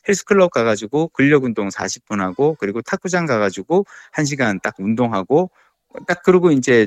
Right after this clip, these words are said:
집으로 돌아오면은 한 열한 시 좀 되거든요. 점심 챙겨서 해서 출발해, 어, 서 전철, 어,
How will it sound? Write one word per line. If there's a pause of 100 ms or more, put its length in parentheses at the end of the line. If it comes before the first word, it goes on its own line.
(100)
집으로
돌아오면은
한
열한
시
좀
되거든요. (280)
점심
챙겨서
해서 (300)
출발해, (120)
어,
서
전철,
어,